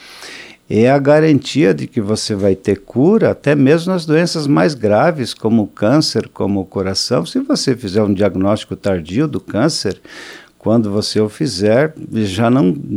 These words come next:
já muitas vezes você já não consegue mais dar, é, dar a volta. E no diabetes, como é uma doença silenciosa,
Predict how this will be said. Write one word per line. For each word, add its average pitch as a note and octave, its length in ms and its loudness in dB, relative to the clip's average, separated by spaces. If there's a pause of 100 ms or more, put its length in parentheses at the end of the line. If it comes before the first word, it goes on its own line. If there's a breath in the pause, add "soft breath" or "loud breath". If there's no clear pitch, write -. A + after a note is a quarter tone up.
(540)
já G2+ 220 -4
muitas A#2 560 2
vezes C3 500 2
você F3 340 -6
já A3+ 160 -6
não B3 160 0
consegue A2+ 540 -2
mais F#2+ 340 -2
dar, F#2 300 -4 (520 loud breath)
é, G2 260 0
dar G2+ 260 0
a G2+ 60 2
volta. F#2 600 0 (140)
E B2+ 480 0
no G#2+ 180 0
diabetes, G#2 800 0
como G2 320 4
é D3+ 60 6
uma C3 200 6
doença A2 460 2
silenciosa, G2+ 1160 0